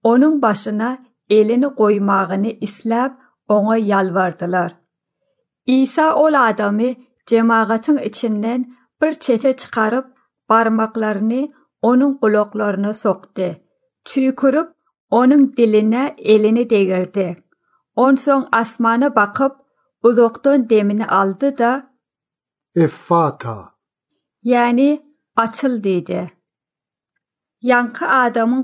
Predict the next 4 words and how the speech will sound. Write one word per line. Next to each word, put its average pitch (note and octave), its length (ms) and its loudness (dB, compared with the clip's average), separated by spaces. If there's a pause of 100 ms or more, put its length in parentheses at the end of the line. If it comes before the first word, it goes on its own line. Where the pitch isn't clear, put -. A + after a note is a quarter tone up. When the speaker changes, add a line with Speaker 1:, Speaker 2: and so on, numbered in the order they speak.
Speaker 1:
gulaklary G#3 640 0 (280)
şo - 240 -4 (120)
wagtda A#3+ 400 -2 (120)
açylyp, A3 460 -4